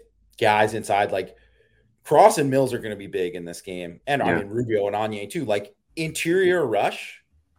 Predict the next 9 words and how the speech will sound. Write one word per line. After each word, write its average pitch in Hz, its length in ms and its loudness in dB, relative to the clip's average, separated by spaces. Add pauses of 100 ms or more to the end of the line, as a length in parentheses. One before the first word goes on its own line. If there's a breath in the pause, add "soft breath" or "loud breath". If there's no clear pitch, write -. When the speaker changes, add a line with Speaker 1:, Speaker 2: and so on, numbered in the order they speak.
(180)
Speaker 1:
is 120 160 -6
going 113 240 -6
to 104 120 -18
be 92 160 -16
big 78 340 -6 (200)
in 98 160 -8
this 95 180 -12
game 143 360 -2
because 110 640 -2